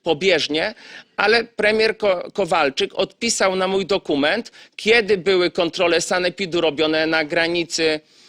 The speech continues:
y, z-, przy-, zboża i powiedział, to było około trzy tygodnie, na przełomie czerwca i lipca dwa tysiące dwudziestego drugiego roku.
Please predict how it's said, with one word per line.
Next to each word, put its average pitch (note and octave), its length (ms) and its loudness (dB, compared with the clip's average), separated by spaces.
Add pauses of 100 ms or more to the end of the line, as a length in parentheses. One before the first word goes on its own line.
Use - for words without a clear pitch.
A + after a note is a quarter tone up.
(240)
y, D#3+ 420 2 (580)
z-, D#3 140 -8
przy-, F3 320 0
zboża D3+ 580 2
i G#3+ 140 -4
powiedział, G#3 480 2
to A#3 160 0
było A3+ 260 2
około G#3+ 360 0
trzy A3+ 280 0
tygodnie, C#3+ 680 -2 (240)
na F#3+ 160 0
przełomie G3+ 500 0
czerwca A3 640 0 (100)
i G#3 120 -2
lipca F3+ 580 -2 (200)
dwa G3 260 0
tysiące G3+ 540 0
dwudziestego F#3 580 -2
drugiego D#3+ 460 0
roku. C3 380 -2